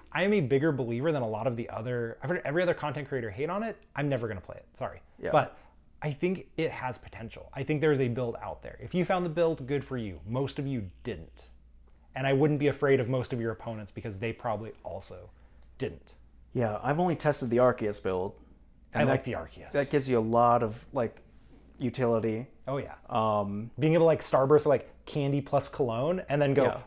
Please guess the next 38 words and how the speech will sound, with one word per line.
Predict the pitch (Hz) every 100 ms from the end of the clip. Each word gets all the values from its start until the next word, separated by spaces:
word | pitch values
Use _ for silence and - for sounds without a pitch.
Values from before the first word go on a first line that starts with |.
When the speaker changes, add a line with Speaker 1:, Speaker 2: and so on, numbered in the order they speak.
| - -
Speaker 1:
Boss, | 135 127 131 127 - -
Speaker 2:
Boss, |
yeah. | - 110 107
Speaker 1:
and | 151 123 -
Candy, | - 147 135 135 135
Baxcalibur, | 120 127 - 147 123 127 123 127
like, | 120 117 - - - - - -
Starbirth | - 165 202 175
is | 147
so | - - 147
good, | 139 135
just | 113 -
grab | 127 117
the |
two | 113 - 147 127
pieces | - 107 - 98 92
Speaker 2:
Yeah. | 110 101 101 -
Speaker 1:
that | 123
Speaker 2:
And | 123
Speaker 1:
make | 139 135
this | 110
massive | 110 143 160 131 127 127
combo | 135 117 107 98
turn. | 92 82 90 - - -
Speaker 2:
Yeah, | 113 110 107
and | 110 117
the, | 113 117 - - - -
I |
mean, | 127 123
do | 127
we, | 127 -
okay, | 117 117 110
Miraidon, | 113 113 120 131
are | 120
we | 113
gonna | 117 104
see | - 101 113
it? | 160 -